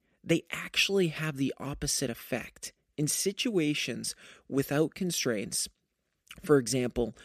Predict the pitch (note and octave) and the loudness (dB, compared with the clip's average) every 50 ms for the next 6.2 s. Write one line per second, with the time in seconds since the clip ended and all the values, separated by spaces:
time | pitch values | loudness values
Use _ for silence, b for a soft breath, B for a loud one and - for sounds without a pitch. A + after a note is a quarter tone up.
0 | B B B B B B B B - - G2 A2 - - A#2 A#2 A2 - - - | B B B B B B B B -8 -4 -4 -4 -4 -4 -4 -4 -4 -4 -6 -4
1 | - F3 E3+ E3 D3+ C#3 B2 A2+ G#2+ - - - C3 C#3+ D#3 E3 E3 D#3 C#3+ B2 | -2 -2 0 0 0 0 0 -2 -6 -10 -10 -6 0 2 4 4 4 4 2 0
2 | A#2 G#2+ - _ - - - D3+ D3+ E3+ F3 - - - C#3 B2 - - - - | -4 -8 -12 _ -14 -8 -6 -6 -4 -2 -2 -2 -2 -2 -2 -4 -4 -6 -6 -8
3 | - - - - - - - - D#3 D#3 C#3+ B2 A2 G#2 - B B B B B | -8 -8 -10 -4 -2 -2 0 0 0 0 0 -2 -2 -4 -8 B B B B B
4 | B B - - D#3 C#3 B2+ - - - D3+ D#3+ D#3+ D#3 - - C3+ B2 - - | B B -8 -6 -6 -6 -4 -6 -2 2 4 4 4 4 2 0 -2 -2 -4 -4
5 | - G2+ F#2 - _ _ _ _ _ _ _ _ - - - C3 A#2+ - - - | -6 -6 -8 -10 _ _ _ _ _ _ _ _ -10 -6 -4 -4 -4 -4 -6 -6
6 | E2 C2 A#2+ | -6 -8 -12